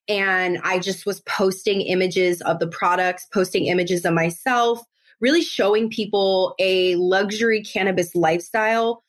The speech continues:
long before this was even socially acceptable. I mean, I had so many people tell me, "You're ruining your life.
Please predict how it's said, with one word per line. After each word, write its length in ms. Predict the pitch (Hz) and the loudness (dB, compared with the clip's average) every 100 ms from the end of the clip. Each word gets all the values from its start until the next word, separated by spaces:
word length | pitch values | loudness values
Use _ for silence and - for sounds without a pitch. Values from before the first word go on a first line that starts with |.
| _ - | _ -6
long 480 | 190 208 247 277 254 | 0 2 4 4 2
before 500 | 226 - 196 185 180 | 0 -2 0 2 2
this 260 | 175 170 | 0 -2
was 220 | 180 175 | 0 0
even 240 | 180 180 170 | 2 2 2
socially 320 | 175 175 175 | 0 0 -2
acceptable. 340 | 165 180 190 | 0 -2 0
I 60 | 180 | 0
mean, 160 | 180 170 | 0 -2
I 100 | 180 | -2
had 140 | 180 | -2
so 480 | - - 262 240 233 | -6 -6 0 2 2
many 200 | 220 190 | 2 0
people 300 | 214 202 180 | -2 -2 0
tell 140 | 190 | 0
me, 140 | 185 185 | 2 2
"You're 160 | 262 | 2
ruining 320 | 339 330 320 | 2 2 2
your 120 | 311 311 | 0 0
life. 400 | 311 302 285 | 0 0 0